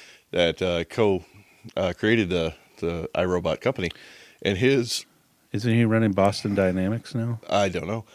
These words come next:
Speaker 1: <coughs> Sorry, it's just right there. You get that little hot spot that just won't go away.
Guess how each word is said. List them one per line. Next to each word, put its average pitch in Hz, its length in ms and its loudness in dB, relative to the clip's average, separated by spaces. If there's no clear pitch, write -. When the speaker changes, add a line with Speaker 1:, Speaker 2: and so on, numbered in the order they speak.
Speaker 1:
<coughs> - 400 -2
Sorry, 196 260 0
it's 95 240 -10
just - 220 -14
right 131 160 -12
there. 117 200 -8
You 123 100 0
get 113 80 2
that 113 100 2
little 95 120 -2
hot 127 300 -2
spot 131 220 -4
that 104 80 -10
just 92 160 -12
won't 107 180 -6
go 117 80 -6
away. 123 320 -6